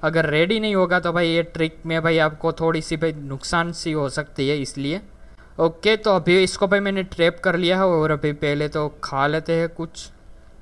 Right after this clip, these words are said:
ओके भाई, ये ही खा लो। और अभी भाई मुझे किसी डायनो को भाई इधर लेके आना पड़ेगा, मारना पड़ेगा।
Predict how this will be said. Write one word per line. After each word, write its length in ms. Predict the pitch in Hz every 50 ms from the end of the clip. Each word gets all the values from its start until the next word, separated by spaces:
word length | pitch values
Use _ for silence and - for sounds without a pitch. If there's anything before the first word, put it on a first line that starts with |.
| - - - - - - - - - - - - - - - - - - -
ओके 220 | 131 - - 131
भाई, 180 | 127 131 127 135
ये 140 | 135 139
ही 160 | 139 135 135 143
खा 260 | 143 - 127 120 120 120
लो। 220 | 127 127 131 147 151 - - - - - 139
और 260 | 131 131 135 139 139
अभी 240 | 135 131 131 151 156
भाई 160 | 160 180 180
मुझे 260 | 175 175 170 160 175 170
किसी 340 | 170 180 170 - - 165
डायनो 320 | 170 165 151 151 156 165 -
को 140 | - 180 165
भाई 200 | 170 170 156 156
इधर 200 | 151 156 160 151
लेके 300 | 139 139 147 143 - 170
आना 200 | 170 165 156 143
पड़ेगा, 360 | 139 143 131 131 143 165 160
मारना 480 | 147 139 131 135 147 147 160 165 156
पड़ेगा। 420 | 139 - 131 131 127 127 170 220